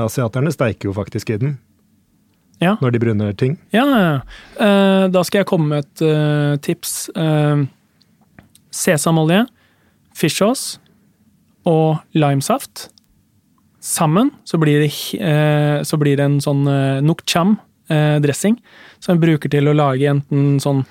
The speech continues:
Speaker 2: eh, kålsalat til alt av fisk og kjøtt og grilla kjøtt,
Speaker 1: Mm.
Speaker 2: eh, kylling og kjøtt. Eh,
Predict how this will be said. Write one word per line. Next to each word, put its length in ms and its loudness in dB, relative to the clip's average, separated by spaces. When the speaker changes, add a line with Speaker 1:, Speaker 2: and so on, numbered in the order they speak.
Speaker 2:
eh, 360 2
kålsalat 1040 0
til 180 0
alt 200 -2
av 60 -4
fisk 520 -6
og 120 2
kjøtt 480 -8
og 140 2
grilla 380 2
kjøtt, 260 -2
Speaker 1:
Mm. 160 2
Speaker 2:
eh, 760 2
kylling 420 0
og 60 -2
kjøtt. 300 -2
Eh, 540 2